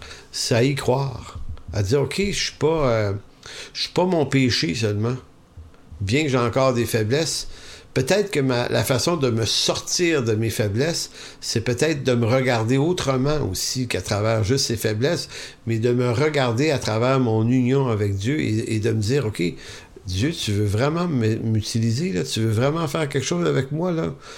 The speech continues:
Seigneur va dire, « Oui, je vais faire quelque chose avec toi. Oui, je vais faire quelque chose avec toi. » L'apôtre Paul le disait, hein, euh, « Ma grâce », il dit, « ta grâce me suffit car ta puissance s'accomplit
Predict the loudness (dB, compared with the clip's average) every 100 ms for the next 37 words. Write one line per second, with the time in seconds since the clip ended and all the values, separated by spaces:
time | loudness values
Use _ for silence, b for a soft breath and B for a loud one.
0 | B -2 0 2 2 2 2 -2 -6 -4
1 | -4 -2 -2 -2 -2 -2 0 -2 -4 -4
2 | -6 -8 -16 -20 -20 -20 -20 -20 -20 -20
3 | -14 -2 0 2 2 0 0 0 -2 0
4 | 0 0 -2 -4 -2 -2 -6 -16 -20 -18
5 | B B B B 0 2 2 2 0 2
6 | 2 4 2 2 0 2 2 2 0 -2
7 | B B B B -10 -6 -4 -4 -6 -6
8 | -4 0 0 2 2 2 2 0 -2 -2
9 | -2 0 2 2 2 -2 -4 -6 -4 -4
10 | -4 -4 -4 -6 -4 -2 -4 -2 0 0
11 | 0 -2 -2 -4 -4 -6